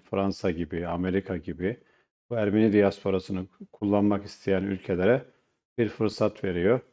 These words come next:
E, ama, e, yani, e, sulh daha önemlidir, daha mühimdir. E, sulh süreci de bir yandan işliyor. E, çünkü, e, Türkiye ve Azerbaycan çok, e, kararlı.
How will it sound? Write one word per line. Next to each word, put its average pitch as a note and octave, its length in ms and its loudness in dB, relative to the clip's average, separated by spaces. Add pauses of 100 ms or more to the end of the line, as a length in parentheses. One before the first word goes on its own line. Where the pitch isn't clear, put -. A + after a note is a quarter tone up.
(1200)
E, A2 60 -4
ama, B2 520 2
e, A2+ 40 -4 (340)
yani, A#2 560 0
e, G2+ 300 -4
sulh B2 320 0 (280)
daha A2 280 4
önemlidir, F#2+ 640 0
daha G2+ 240 2
mühimdir. F#2+ 600 -2 (1200)
E, F#2+ 520 -2
sulh B2 280 2
süreci F#2 460 0
de A2+ 160 4
bir A#2 60 6
yandan G#2 420 4
işliyor. G#2+ 500 0 (560)
E, A2 200 -4
çünkü, B2 720 0 (360)
e, G2 160 -2
Türkiye A2+ 760 0
ve G#2+ 120 0
Azerbaycan G2 640 4
çok, - 520 -4
e, G2 180 -6
kararlı. G2 720 4